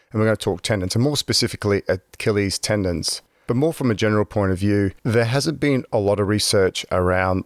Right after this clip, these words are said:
the positive effects of B F R and tendon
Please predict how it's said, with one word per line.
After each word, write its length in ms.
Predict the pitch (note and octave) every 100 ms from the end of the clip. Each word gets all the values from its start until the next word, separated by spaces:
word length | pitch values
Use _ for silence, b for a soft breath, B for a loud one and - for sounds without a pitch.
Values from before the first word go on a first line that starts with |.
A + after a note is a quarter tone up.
| -
the 100 | G2+
positive 460 | - A2 G#2 F#2+
effects 480 | F#2+ - F#2+ F#2+ - -
of 300 | F#2 F#2+ G2
B 120 | F2+
F 220 | F2 -
R 360 | F#2 F2+ F#2 F#2 -
and 480 | G2 F#2 F#2 F2+ F2 -
tendon 520 | - G2+ F#2+ F#2+ F#2+